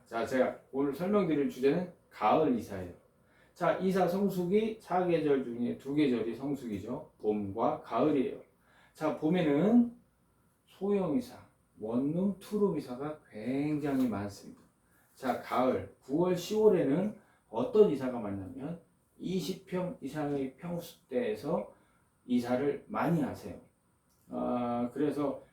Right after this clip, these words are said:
구월, 시월에 이사가 많은 건 대부분 알고 계세요. 근데 그 시작점이 언젠지는 잘 모르세요. 그 시작점이 언제냐면 팔월 말이에요. 그래서 팔월 한 이십오 일부터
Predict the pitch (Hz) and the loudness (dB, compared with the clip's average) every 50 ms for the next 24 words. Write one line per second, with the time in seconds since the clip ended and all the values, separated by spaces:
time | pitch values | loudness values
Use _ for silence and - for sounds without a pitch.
0 | _ _ _ _ - 127 139 180 202 208 196 185 175 170 - - - 196 190 170 | _ _ _ _ -4 -2 2 4 6 6 6 6 4 -2 -4 -6 -4 0 2 2
1 | 156 143 147 156 175 - - - - 123 120 117 123 123 127 139 139 123 110 104 | 2 2 4 4 4 2 2 0 -4 -2 -2 0 0 0 0 0 0 0 0 0
2 | 104 107 117 117 117 - 110 120 - - - - - _ _ _ _ - - - | -2 -4 -6 -8 -8 -8 -6 -4 -4 -4 -4 -8 -12 _ _ _ _ -20 -18 -18
3 | - - - - 143 165 208 247 262 254 - - - 254 277 269 240 117 110 - | -16 -16 -10 -6 -4 2 6 8 10 10 8 6 2 0 -2 -4 -6 -8 -10 -12
4 | - 123 - - - - _ _ _ _ _ _ _ _ - 123 123 135 170 196 | -12 -12 -12 -12 -14 -18 _ _ _ _ _ _ _ _ 0 0 2 4 4 4
5 | 208 202 - - - _ _ _ - - 160 185 185 170 - - 240 254 247 285 | 2 2 -2 -8 -20 _ _ _ -6 0 2 2 2 2 2 2 2 4 4 4
6 | 269 254 - - - - 175 170 180 190 185 - - 123 127 135 143 151 147 139 | 2 -2 -2 -4 -4 -2 0 2 2 0 -2 -2 0 0 0 2 2 2 0 2
7 | 131 131 127 131 135 127 117 113 107 107 101 104 107 110 104 - - - - - | 2 2 2 2 0 -2 -4 -8 -8 -8 -8 -8 -8 -10 -10 -12 -14 -18 -18 -12
8 | - 131 131 - - 175 180 170 - 185 180 151 127 90 95 101 107 113 113 104 | -8 -8 -8 -6 -6 -6 -6 -6 -4 -4 -6 -4 -4 -4 -4 -4 -4 -4 -4 -4
9 | 92 90 - - 78 - - _ _ - - - 170 185 202 208 180 - 113 95 | -6 -8 -8 -10 -14 -18 -20 _ _ -20 -16 -12 -8 -6 -6 -6 -6 -6 -8 -8
10 | 90 110 127 135 127 113 101 - - - _ _ _ _ _ _ _ _ _ _ | -6 -2 0 2 2 2 0 -2 -10 -18 _ _ _ _ _ _ _ _ _ _
11 | - - - _ _ _ _ _ _ _ _ _ _ _ _ - 117 117 113 110 | -20 -20 -20 _ _ _ _ _ _ _ _ _ _ _ _ -10 -8 -6 -6 -4
12 | 131 143 139 135 - - - 151 147 147 139 131 139 135 123 117 110 120 131 131 | -4 -6 -6 -8 -10 -12 -12 -8 -6 -6 -4 -4 -2 -2 -2 0 0 0 -2 -2
13 | - 147 139 123 117 117 120 120 113 - 104 104 - - - 156 185 208 208 208 | -2 -2 -2 0 2 4 4 4 4 2 0 -6 -10 -8 -4 0 2 2 2 0
14 | - - | -4 -12